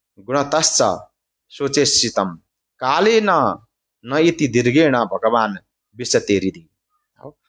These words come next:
भगवान के त भन्दाखेरि प्रत्येकको हृदयमा हुनुहुन्छ, त्यो भगवानबाट सु-, हृदयमा भगवान, प्रत्येकको हृदयमा भगवान त हुनुहुन्छ, तर भगवानलाई उजागर गर्नको लागि के त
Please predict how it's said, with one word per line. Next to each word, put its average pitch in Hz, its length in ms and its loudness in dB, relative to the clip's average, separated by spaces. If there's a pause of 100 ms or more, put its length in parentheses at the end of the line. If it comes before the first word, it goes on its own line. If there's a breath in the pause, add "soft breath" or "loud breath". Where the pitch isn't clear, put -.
(200)
भगवान 160 360 0
के 208 100 -2
त 190 80 -2
भन्दाखेरि 127 800 0 (1700)
प्रत्येकको 208 420 2
हृदयमा 160 380 4
हुनुहुन्छ, 113 380 0
त्यो 202 200 -2
भगवानबाट 180 680 0
सु-, 117 640 -2
हृदयमा 185 400 2
भगवान, 120 340 0
प्रत्येकको 170 580 -6
हृदयमा 151 300 2
भगवान 120 220 0
त 123 60 -4
हुनुहुन्छ, 101 320 -6
तर 190 260 -6
भगवानलाई 151 500 -2
उजागर 131 520 2
गर्नको 107 360 -8
लागि 95 180 -10
के 95 140 -20
त 101 220 -20